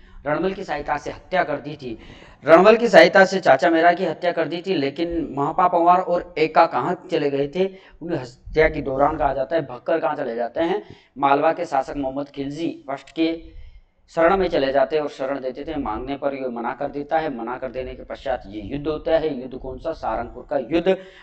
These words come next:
और चौदह सौ सैंतीस में सारंगपुर का युद्ध होता है। चौदह सौ सैंतीस में सारंगपुर के युद्ध में कहा जाता है कि मोहम्मद खिलजी पराजित होता है। और विजय कौन होता है? महाराणा कुंभा की विजय होती है। कुंभा विजय होने के उपलक्ष्य में विजय स्तंभ का निर्माण करवाता है। किसका निर्माण करवाता है?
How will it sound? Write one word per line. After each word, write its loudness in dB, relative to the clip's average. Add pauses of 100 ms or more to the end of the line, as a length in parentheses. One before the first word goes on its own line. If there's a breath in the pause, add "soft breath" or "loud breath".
और 10
चौदह 0
सौ -6
सैंतीस -8
में -6
सारंगपुर -6
का -4
युद्ध -8
होता -4
है। -2
चौदह -4
सौ -14
सैंतीस -10
में -12
सारंगपुर -8
के -12
युद्ध -6
में 4 (280 loud breath)
कहा 6
जाता 2
है 4
कि -8
मोहम्मद -4
खिलजी -14
पराजित -2
होता 0
है। 2
और -6
विजय -10
कौन -8
होता 0
है? -2 (280 loud breath)
महाराणा -2
कुंभा 2
की -6
विजय -6
होती -4
है। -4
कुंभा 4
विजय -6
होने -2
के -10
उपलक्ष्य -8
में -8
विजय -10
स्तंभ -12
का -6
निर्माण -2
करवाता -8
है। -8
किसका -4
निर्माण -2
करवाता 0
है? 2